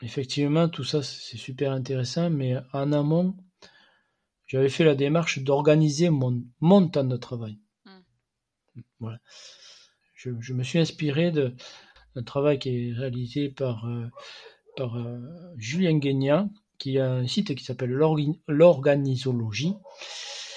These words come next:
Et il a monté avec, euh, toute une formation, il appelle ça la formation du cerveau numérique. Et moi, ce que j'en ai retenu, t'as, t'as fait, euh, t'as fait l'autre fois un podcast sur le, technique du, du Pomodoro.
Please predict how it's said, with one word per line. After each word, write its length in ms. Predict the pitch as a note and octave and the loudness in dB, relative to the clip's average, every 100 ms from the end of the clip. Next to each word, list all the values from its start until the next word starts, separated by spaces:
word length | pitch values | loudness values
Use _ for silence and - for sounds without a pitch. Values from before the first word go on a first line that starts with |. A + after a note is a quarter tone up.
| - - - _ - | -18 -20 -20 _ 0
Et 200 | C3 D#3+ | 4 6
il 140 | D3+ | 6
a 240 | C#3+ D3+ D3+ | 10 10 10
monté 380 | D3+ D3+ F3+ F3 | 8 6 8 10
avec, 380 | D3+ C#3+ C#3 | 10 8 6
euh, 460 | C#3+ C3+ C3+ B2+ B2+ | 6 6 6 4 2
toute 200 | D3+ E3+ | -2 2
une 120 | E3 | 2
formation, 640 | D#3 E3 D#3+ D#3 - F3+ E3 | 4 4 6 4 4 6 6
il 160 | C#3 | 4
appelle 280 | C3 C#3 C3+ | 0 0 -2
ça 300 | B2 D#3+ D3+ | 0 0 2
la 160 | C3+ B2 | 2 0
formation 480 | D3 C#3 C3+ - D3 | -2 -2 -2 0 0
du 140 | C3 | 0
cerveau 380 | - C#3 C3+ C#3 | 0 0 0 0
numérique. 440 | C3+ C3+ C#3 F3+ - - - - - _ | 0 -2 -2 -2 -6 -18 -18 -20 -20 _
Et 40 | C#3+ | 2
moi, 120 | E3 | 2
ce 100 | E3+ | 2
que 100 | C#3 | 0
j'en 160 | C#3+ | 0
ai 80 | C#3+ | 0
retenu, 580 | C#3 C3+ C#3 C#3+ E3 F#3 - _ _ _ _ _ _ _ _ - - - - | -2 -2 -2 0 0 -2 -8 _ _ _ _ _ _ _ _ -20 -20 -20 -10
t'as, 100 | C3 B2+ G3 | -10 -10 -10
t'as 140 | - B2+ | -6 -4
fait, 180 | C#3+ | 0
euh, 300 | C#3 C3 B2+ B2 | 2 2 0 -4
t'as 140 | C3 | -8
fait 180 | - C3+ | -6 -6
l'autre 260 | B2+ B2+ | -6 -8
fois 180 | B2+ C#3+ | -4 -4
un 60 | C3+ | -2
podcast 400 | C3+ C3 D3 C#3 | -6 -2 -2 -2
sur 160 | C3 | -2
le, 440 | B2 B2 A#2+ C#3 D#3 _ - | -2 -2 -6 -12 -18 _ -6
technique 340 | C3 C3+ C3+ | -2 -2 -4
du, 180 | B2+ B2 | -6 -6
du 240 | C3 C3+ | -8 -8
Pomodoro. 720 | B2+ C3+ C3+ C3+ C3+ D#3 E3 | -2 0 0 2 4 4 2